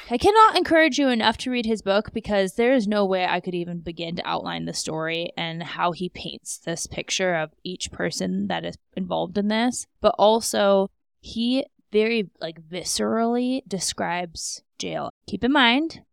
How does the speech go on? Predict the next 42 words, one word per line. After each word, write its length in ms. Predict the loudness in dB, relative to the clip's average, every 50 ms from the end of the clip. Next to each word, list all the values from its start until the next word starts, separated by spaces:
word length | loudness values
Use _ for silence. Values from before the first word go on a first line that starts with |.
| _
this 200 | -10 -10 -8 -6
is 160 | -6 -6 -6 -8
quite 240 | -8 -6 -4 -2
a 40 | -2
while 280 | 0 0 0 0 -2 -2
ago. 260 | -2 -2 0 0 0
We've 180 | 0 -2 -4 -6
had 180 | -6 -6 -4
a 60 | -4
lot 160 | -2 -2 -4 -4
of 120 | -6 -8
prison 280 | -8 -8 -6 -6 -6 -6
reform. 440 | -6 -8 -8 -8 -8 -6 -6 -6
It's 140 | -8 -8 -6
not 200 | -6 -6 -4 -2
where 120 | -2 -2 -2
it 120 | -4 -4
should 240 | -4 -2 -4 -2 -2
be. 320 | -2 -2 -2 -2 -4 -6 _ _ _
But 200 | -4 -2 -2 -2
he 200 | 0 0 0 0
describes 560 | 0 -2 -6 -6 -6 -6 -6 -6 -6 -10 -12
the 120 | -10 -8
smells, 760 | -6 -6 -6 -2 0 0 2 2 2 2 0 -2 -4 -8 -10
what 240 | -8 -4 -2 -2 0
it 100 | 0 0
was 160 | 0 -2 -2
like 220 | -4 -6 -8 -8 -10
to 80 | -12 -10
be 220 | -8 -6 -4 -4
with 140 | -4 -4 -6
some 200 | -6 -6 -6 -6
of 60 | -6
the 160 | -6 -6 -4
other 280 | -4 -4 -4 -4 -4 -4
inmates. 500 | -2 -2 -2 -2 -2 -4 -4 -8 -8 -10
Like, 160 | -10 -12 -6 -4
these 180 | -4 -2 0
are 100 | 0 -2
violent, 640 | -2 -6 -8 -8 -6 -6 -4 -4 -4 -4 -6 -6 -8
sometimes 580 | -8 -6 -4 -4 -4 -6 -6 -6 -6 -6 -8 -8
criminals. 680 | -6 -4 -2 -2 -2 -2 -2 -4 -2 -2 -2 -4 -6 -8